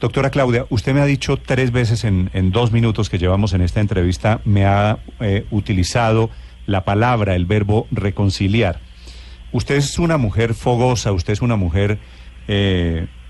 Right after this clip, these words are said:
que genera odios y amores, y usted tiene una personalidad fuerte, y usted tiene una forma de ser y s-, y, y de hacer las cosas con contundencia. Este tema, esta bandera de la reconciliación,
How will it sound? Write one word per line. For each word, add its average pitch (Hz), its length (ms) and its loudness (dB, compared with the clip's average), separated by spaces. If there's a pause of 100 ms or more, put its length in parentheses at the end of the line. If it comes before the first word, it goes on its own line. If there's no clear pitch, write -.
(140)
que 98 160 0
genera 104 520 2
odios 127 680 2
y 98 140 0
amores, 95 560 0 (440)
y 110 80 -2
usted 107 240 0
tiene 127 200 2
una 127 180 2
personalidad 92 800 0
fuerte, 123 540 -2
y 90 100 0
usted 95 200 -4
tiene 107 200 0
una 104 400 2 (320)
forma 120 420 2
de 87 200 2
ser 117 260 0
y 110 40 0
s-, - 220 -6
y, 87 500 -2
y 95 120 -2
de 92 140 4
hacer 123 280 0
las 107 220 0
cosas 101 360 0 (280)
con 107 200 2
contundencia. 104 840 0 (480)
Este 135 240 -2
tema, 143 420 2
esta 123 240 0
bandera 120 460 2
de 110 100 0
la 101 100 0
reconciliación, 95 840 0